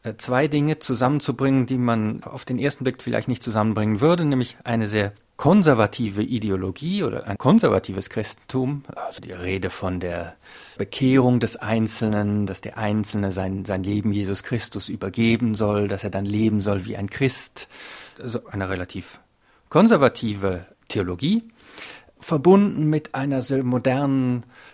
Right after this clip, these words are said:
Art der Darbringung im Gottesdienst etwa, also mo-, ganz moderne Musik, immer auf dem neuesten Trend, äh, sei es jetzt, äh, Rockmusik, äh, Popmusik, Hip-Hop,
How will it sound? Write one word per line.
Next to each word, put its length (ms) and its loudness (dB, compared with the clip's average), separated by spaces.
Art 480 0
der 100 4
Darbringung 760 0
im 200 0
Gottesdienst 680 -4
etwa, 240 -12
also 280 -4
mo-, 200 -2
ganz 340 -2
moderne 360 -4
Musik, 680 -4
immer 240 2
auf 160 -2
dem 160 -6
neuesten 480 -6
Trend, 560 0
äh, 220 -2
sei 260 -4
es 140 -10
jetzt, 440 -10
äh, 240 -6
Rockmusik, 960 -2
äh, 340 0
Popmusik, 800 -2
Hip-Hop, 720 -2